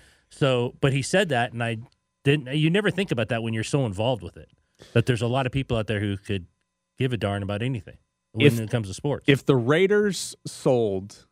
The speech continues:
Speaker 2: every ticket in that stadium to a tourist, it'd be five hundred eighty-five thousand people over a nine home game season, right? So basically half a million people. If every ticket was a tourist, what do we get? Forty-two million people a year here?
Speaker 1: Yeah.
Speaker 2: And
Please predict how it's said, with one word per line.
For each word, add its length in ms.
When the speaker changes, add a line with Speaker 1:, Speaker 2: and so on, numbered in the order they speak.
Speaker 2:
every 300
ticket 280
in 100
that 180
stadium 460
to 160
a 40
tourist, 640
it'd 160
be 100
five 320
hundred 240
eighty-five 380
thousand 320
people 300
over 240
a 60
nine 520
home 300
game 260
season, 420
right? 240
So 300
basically 400
half 300
a 40
million 360
people. 380
If 220
every 280
ticket 280
was 120
a 60
tourist, 420
what 100
do 60
we 80
get? 200
Forty-two 420
million 240
people 280
a 60
year 180
here? 200
Speaker 1:
Yeah. 200
Speaker 2:
And 320